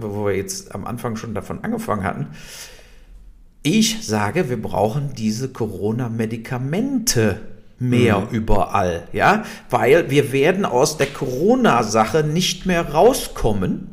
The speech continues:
Speaker 2: Natürlich
Speaker 1: Und
Speaker 2: nicht.
Speaker 1: wir werden uns da auch nicht rausimpfen können. So
Speaker 2: Nee.
Speaker 1: sieht's in Wirklichkeit aus, weil wir können nicht auf zwanzig Jahre jeden, jeden, jedes Jahr drei, viermal impfen.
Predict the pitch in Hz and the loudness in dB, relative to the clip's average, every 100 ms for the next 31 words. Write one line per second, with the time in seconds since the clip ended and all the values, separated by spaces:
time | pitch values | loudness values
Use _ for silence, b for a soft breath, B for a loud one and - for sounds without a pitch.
0 | - - 98 110 85 160 160 135 180 208 | -16 -4 0 2 2 4 4 4 4 4
1 | 220 185 180 180 - 147 156 156 160 135 | 4 2 2 2 2 0 0 -2 -2 2
2 | 147 160 - - - 262 330 - 156 127 | 2 0 -6 -10 -4 -4 -4 -8 -4 -4
3 | - 107 85 76 - - 131 143 247 190 | -2 -2 -2 -4 -12 -12 -4 0 2 2
4 | 160 - 120 107 107 107 104 - 92 110 | -2 -4 -4 -2 -2 -2 -6 -4 -4 -2
5 | 90 - 131 139 - 190 220 214 170 214 | -2 0 0 0 0 0 2 0 0 -4
6 | - - 135 - - 139 180 190 190 - | -6 -6 -6 -6 -2 0 0 -2 -6 0
7 | 131 170 101 98 - 135 180 202 196 - | 2 2 0 -4 -6 -6 -4 -2 -4 -4
8 | 147 185 - - 151 156 180 - 107 151 | -6 -6 -8 -10 -6 -4 -2 0 -2 0
9 | 110 127 143 135 135 123 135 143 - | -2 -2 -2 -2 -2 -2 -6 -8 -12